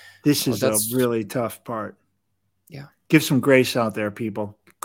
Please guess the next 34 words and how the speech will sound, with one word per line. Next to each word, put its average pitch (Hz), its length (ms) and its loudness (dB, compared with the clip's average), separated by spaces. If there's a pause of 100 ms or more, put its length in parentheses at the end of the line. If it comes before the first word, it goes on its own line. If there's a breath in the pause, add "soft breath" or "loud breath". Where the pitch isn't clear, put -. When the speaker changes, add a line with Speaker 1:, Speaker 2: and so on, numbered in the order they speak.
(140)
Speaker 1:
G-, - 100 -6
have 147 180 -2
grace 135 260 4
for - 220 -4
other 123 380 0 (100)
humans. 117 580 0 (380)
We 123 80 -8
just 117 220 -10
don't 127 240 2
know 120 160 0
what, 117 260 -6 (220)
what, 117 340 -6 (160)
you 127 80 -8
know, 113 160 -6
each 110 280 -10
person 113 340 -4
is 104 80 -8
going 113 320 -6
through. 104 320 -10 (720 loud breath)
You, 190 280 0 (140)
you 175 160 0
wanna, 269 340 0
I, 156 180 -2
you 165 100 4
know, 160 60 6
we're, 156 240 4 (100)
we're, 160 380 4 (120)
we're 156 420 2 (120)
tight 220 260 0
on 185 160 2
time, 156 420 -2
but 135 280 -2 (480 soft breath)
I 151 100 -2
wanna 202 400 -2